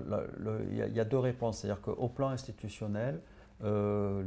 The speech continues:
les, chaque région essaie de, maintenant de développer, tout le monde a bien conscience de la nécessité de mettre en place ces programmes. Après,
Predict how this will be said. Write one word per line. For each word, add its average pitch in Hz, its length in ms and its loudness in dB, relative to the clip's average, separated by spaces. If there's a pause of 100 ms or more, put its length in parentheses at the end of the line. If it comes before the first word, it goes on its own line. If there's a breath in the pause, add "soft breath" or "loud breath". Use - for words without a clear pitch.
les, 101 180 2
chaque 110 280 6
région 123 680 0
essaie 127 580 2
de, - 180 -10
maintenant 107 400 -2
de 101 120 -4
développer, 120 800 2
tout 127 100 -2
le 123 60 2
monde 131 160 4
a - 40 6
bien 127 200 0
conscience 123 420 -2
de 110 80 -2
la 98 80 0
nécessité 113 560 -2
de 113 80 -4
mettre 123 260 0
en 110 60 0
place 107 220 -2
ces 110 100 -6
programmes. 92 380 -4 (560 loud breath)
Après, 139 420 2